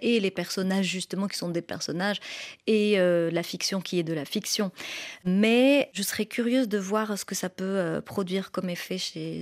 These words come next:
elles et eux. Mais pour l'instant, je n'ai pas eu de retour.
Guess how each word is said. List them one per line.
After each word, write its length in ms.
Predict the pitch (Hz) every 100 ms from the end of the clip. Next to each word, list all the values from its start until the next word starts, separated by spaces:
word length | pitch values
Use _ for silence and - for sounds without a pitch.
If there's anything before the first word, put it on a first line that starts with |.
| 165
elles 180 | 175 165
et 80 | -
eux. 140 | - -
Mais 140 | 180 175
pour 160 | 160
l'instant, 280 | 170 - 190
je 80 | 180
n'ai 100 | 165
pas 140 | 170
eu 100 | 170
de 60 | -
retour. 640 | 175 - - - - -